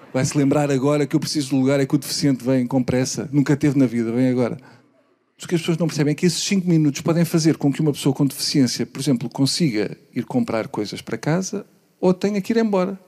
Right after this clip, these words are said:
e não compre nada e tenha que voltar outro dia. O que é que eu proponho? O deficiente físico fica à espera, o deficiente mental chega, ahm, e diz-lhe: "Você já gastou o seu trunfo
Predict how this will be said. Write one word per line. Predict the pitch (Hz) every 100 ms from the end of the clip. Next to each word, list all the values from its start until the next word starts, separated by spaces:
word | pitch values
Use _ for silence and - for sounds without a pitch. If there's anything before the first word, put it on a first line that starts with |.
| _
e | 143
não | 127
compre | 131 123 131
nada | 127 120
e | 127
tenha | 135 127
que |
voltar | 135 131 131
outro | 135 151
dia. | 147 123 - - - - - 139 - _
O |
que | -
é | 196
que | 214
eu |
proponho? | 180 175 - 123 104 98 - _ _
O | 131
deficiente | - - - 160 -
físico | 139 117 -
fica | - 185 143
à |
espera, | 127 - 110 123 190 _ _ _ _ 120
o |
deficiente | 113 - - 127 101
mental | 113 110 101 101
chega, | - 98 113 156 - - - - - - - - - - - - -
ahm, | 156 143 143 139 139 135 139 139 - -
e | 185
diz-lhe: | 160 147 123 117 127
"Você | 127 120 139
já | 123 120
gastou | 117 - 120
o |
seu | 113 -
trunfo | 110 - 113 101 - -